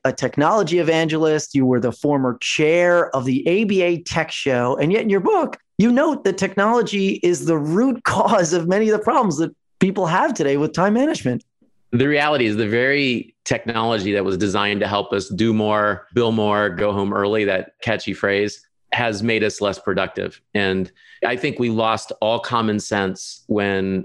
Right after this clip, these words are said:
Speaker 2: we got so dazzled by technology and taking a step back in time, like, think about the Windows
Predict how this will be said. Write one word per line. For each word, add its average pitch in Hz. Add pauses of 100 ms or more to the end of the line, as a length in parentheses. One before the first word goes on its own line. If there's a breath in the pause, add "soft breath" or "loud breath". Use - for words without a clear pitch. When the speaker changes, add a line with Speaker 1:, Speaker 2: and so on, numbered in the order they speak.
(140)
Speaker 2:
we 104
got 95
so 131
dazzled 101
by 92 (260)
technology 101
and 95
taking 127
a 104
step -
back 101
in 95
time, 104
like, 95
think 131
about 120
the 110
Windows 107